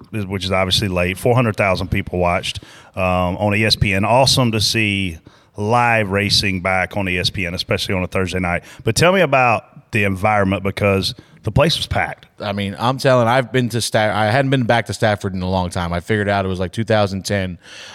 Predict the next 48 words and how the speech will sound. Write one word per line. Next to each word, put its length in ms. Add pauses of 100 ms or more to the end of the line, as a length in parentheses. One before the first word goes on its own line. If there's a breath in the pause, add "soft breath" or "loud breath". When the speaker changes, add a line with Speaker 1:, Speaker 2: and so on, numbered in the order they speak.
(140)
Speaker 2:
uh, 240
but 140
that 120
was 120
obviously 300
the 100
biggest 280
crowd 220
I've 60
ever 180
seen 280
there. 320 (460 loud breath)
Um, 340
the 280
environment 640
was 320
unbelievable. 840
You 80
know, 100
the 100
drivers 360
kinda 220
had 180
their 160
own, 280
the, 120 (140)
the 140
S 120
R 100
X 140
drivers 240
have 160
their 180
own 200
pit 300
area, 420
like, 240
that's 260
kinda, 340 (300 loud breath)
you 80
know, 100
secluded 520
from 240
the, 280 (100)
the 60
weekly 360
series 400
racing. 480